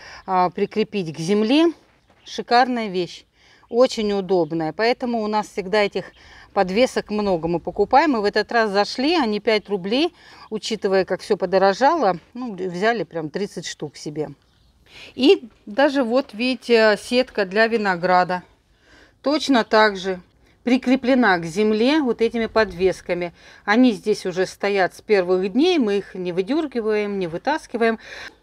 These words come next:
Я могу приподнять их, хорошо вычистить граблями листву и обратно потом загнать в землю.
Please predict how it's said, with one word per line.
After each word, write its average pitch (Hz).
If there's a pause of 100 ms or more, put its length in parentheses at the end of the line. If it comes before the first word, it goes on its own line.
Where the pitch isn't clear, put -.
Я 220
могу 220
приподнять 214
их, - (320)
хорошо 247
вычистить 208
граблями 180
листву 247
и 196
обратно 190
потом 185
загнать 175
в 151
землю. 147